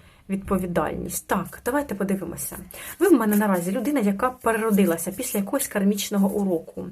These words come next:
Якщо ви чоловік, то саме ви в ідеальних енергіях. Тут він трошки, знаєте, який? От як по мені, так трошки він жорстку-, зож-, жорсткуватий,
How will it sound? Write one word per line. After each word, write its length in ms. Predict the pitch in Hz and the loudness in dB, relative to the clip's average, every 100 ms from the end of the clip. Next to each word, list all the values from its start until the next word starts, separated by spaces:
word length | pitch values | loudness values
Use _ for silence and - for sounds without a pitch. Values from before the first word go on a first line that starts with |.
| - - - - | -12 -14 -10 -6
Якщо 260 | 226 349 | 0 2
ви 100 | 330 | 2
чоловік, 580 | 247 247 226 202 175 170 | 0 -2 -2 0 -2 -4
то 160 | - 202 | -4 -2
саме 400 | - 208 202 196 | 0 2 4 4
ви 200 | 220 294 | 4 4
в 60 | |
ідеальних 520 | 208 190 190 185 190 | 4 4 2 2 -2
енергіях. 400 | 180 165 151 165 | -2 -2 -2 -6
Тут 220 | - 330 240 | -4 -4 0
він 140 | 208 | -2
трошки, 360 | 202 220 - 214 | -2 -6 -4 2
знаєте, 320 | 294 269 170 | 2 2 0
який? 300 | 175 180 170 - _ _ - - - - - | 0 -2 -6 -12 _ _ -8 -8 -16 -16 -4
От 160 | - 494 | -2 2
як 140 | 247 | 0
по 120 | - 294 | 4 8
мені, 200 | 359 349 | 8 6
так 200 | 208 - | 2 2
трошки 320 | 285 - 214 | 2 4 4
він 120 | 196 | 4
жорстку-, 520 | 196 277 - - 214 | 4 2 0 0 0
зож-, 300 | 196 277 247 - | 2 2 0 -2
жорсткуватий, 1300 | 220 220 294 - - - 233 208 180 170 - 170 - | 0 2 4 2 2 -2 2 6 4 4 -2 -4 -6